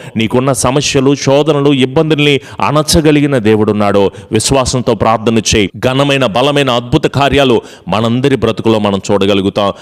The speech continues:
మనకు కొన్ని చెడ్డ అలవాట్లు ఉన్నాయి. ఏంటంటే ఎక్కువగా ఆలోచించేసుకుంటా ఉంటాం. మీరు ఎక్కువగా ఆలోచించబాకండి. ఎందుకు? దేవుని మీద భారం ఉంచాం కదా, ప్రయాసపడి భారం వస్తున్న సమస్త జనులారా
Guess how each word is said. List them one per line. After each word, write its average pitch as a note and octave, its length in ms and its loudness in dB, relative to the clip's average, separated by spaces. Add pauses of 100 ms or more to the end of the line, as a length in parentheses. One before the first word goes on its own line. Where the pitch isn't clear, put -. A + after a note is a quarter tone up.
(140)
మనకు E3+ 240 -2
కొన్ని E3 280 0 (160)
చెడ్డ A2+ 180 -2
అలవాట్లు D3+ 420 0
ఉన్నాయి. G2+ 300 -2
ఏంటంటే A#2 580 0 (220)
ఎక్కువగా D3 420 2
ఆలోచించేసుకుంటా F#3 840 0
ఉంటాం. G#2 360 -2 (100)
మీరు B2+ 160 2
ఎక్కువగా F#3+ 360 2
ఆలోచించబాకండి. D3 920 -2
ఎందుకు? D#3+ 520 2 (240)
దేవుని B2+ 320 2
మీద D3+ 120 0
భారం C3+ 300 0
ఉంచాం D3 260 -2
కదా, C#3 120 2
ప్రయాసపడి B2+ 560 0
భారం C#3 280 -2
వస్తున్న C#3+ 240 0
సమస్త C3 340 -2
జనులారా D3+ 540 2